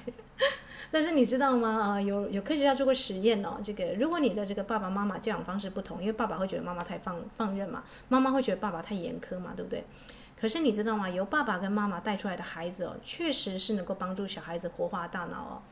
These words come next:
啊，比方说呢，由妈妈来带领的，啊，都会倾向小孩子哭啊、闹啊，先给他们这个糖吃啊、抱抱啊，抚慰他们的语言，它会刺激到小孩子的杏仁核哦，那就是这个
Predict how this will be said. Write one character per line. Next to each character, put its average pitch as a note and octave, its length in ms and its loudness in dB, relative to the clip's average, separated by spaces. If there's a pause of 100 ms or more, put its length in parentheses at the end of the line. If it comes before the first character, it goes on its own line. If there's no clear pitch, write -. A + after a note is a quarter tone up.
(260)
啊， E3 180 -6
比 F#3+ 100 -6
方 A#3 80 4
说 D#4+ 120 0
呢， A#3+ 340 2
由 G3 140 -2
妈 A#3+ 180 2
妈 B3+ 160 4
来 F#3 140 0
带 G#3 200 0
领 E3+ 200 -6
的， - 200 -6 (400)
啊， F3 120 -6
都 G#3+ 140 2
会 B3 100 6
倾 B3 220 -2
向 G3+ 260 0
小 F3+ 120 -6
孩 G3+ 100 4
子 G#3+ 80 6
哭 A#3+ 220 2
啊、 A3+ 140 6
闹 A#3+ 180 4
啊， G3+ 120 2
先 A3 140 -2
给 F#3+ 100 -4
他 F#3+ 140 -2
们 F#3 180 -2
这 - 80 -6
个 F3 120 -2
糖 F3+ 260 -4
吃 B3 200 0
啊、 G#3+ 120 2
抱 A#3 180 0
抱 A#3+ 200 4
啊， G3+ 280 2 (160)
抚 F#3+ 180 -6
慰 G#3+ 140 6
他 A3+ 140 2
们 A3+ 100 4
的 G3+ 80 2
语 - 200 -6
言， - 180 -8 (320)
它 C4+ 120 -4
会 D4 120 2
刺 C#4+ 260 0
激 B3+ 160 4
到 B3 200 2
小 F3 300 -2
孩 E3 300 -4
子 F#3 140 -4
的 F3 160 -2
杏 F#3 480 2
仁 F3 240 -2
核 D#3+ 300 -4
哦， - 120 -6 (160)
那 F3 140 -6
就 - 100 -10
是 F3 200 -8
这 - 100 -6
个 F#3 160 -4